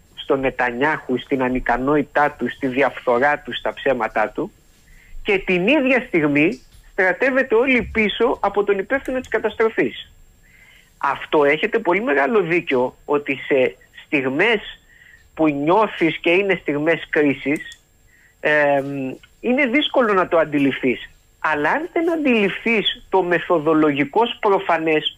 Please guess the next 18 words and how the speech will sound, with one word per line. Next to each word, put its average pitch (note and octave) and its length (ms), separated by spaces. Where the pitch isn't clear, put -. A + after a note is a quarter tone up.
ότι G#3 220
δεν F4+ 220
μπορεί C#4 240
να G#3+ 140
με F#3+ 120
βγάλει E3+ 360
από E3 180
την D3 160
κρίση E3 460
αυτός G3 460
που F#3 100
με E3+ 140
έβαλε F3 500
σε - 140
αυτήν, C3 460
διακινδυνεύεις G#3 1160
να G#3 160
βρίσκεσαι D4 500